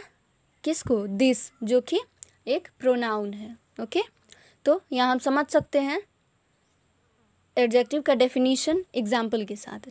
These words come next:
ठीक है। आइए अब हम देखते हैं kinds of adjective, यानी एडजेक्टिव के कितने प्रकार होते हैं, ठीक है।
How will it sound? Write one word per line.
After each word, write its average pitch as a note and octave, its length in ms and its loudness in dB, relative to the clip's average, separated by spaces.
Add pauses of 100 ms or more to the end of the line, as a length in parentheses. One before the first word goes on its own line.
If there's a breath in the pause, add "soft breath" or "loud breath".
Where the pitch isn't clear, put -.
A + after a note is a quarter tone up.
ठीक C#4 200 -2
है। E4 100 -2 (360 soft breath)
आइए C4 260 4
अब C4+ 240 0
हम D#4 240 -2
देखते B3+ 320 -2
हैं B3 220 -6 (340)
kinds C#4+ 380 0
of A4+ 240 -2
adjective, G#3 580 -2
यानी A3 340 -4
एडजेक्टिव A#3 600 -2
के C#4 200 -2 (400 soft breath)
कितने C#4 300 0
प्रकार A#3 440 -2
होते G#3 320 -10
हैं, G3+ 160 -6
ठीक B3+ 240 -2
है। - 160 -6